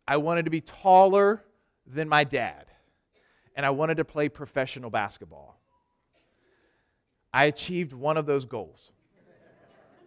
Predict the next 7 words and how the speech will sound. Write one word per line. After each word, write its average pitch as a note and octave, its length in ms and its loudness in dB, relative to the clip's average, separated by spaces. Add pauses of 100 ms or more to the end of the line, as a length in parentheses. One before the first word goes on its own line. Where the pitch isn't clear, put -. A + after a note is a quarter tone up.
(1900)
I C3 160 2
grew D#3+ 280 2
to F#3 80 6
be D#3+ 180 0
six - 320 -8
foot E3+ 200 -10
tall. G2+ 360 -8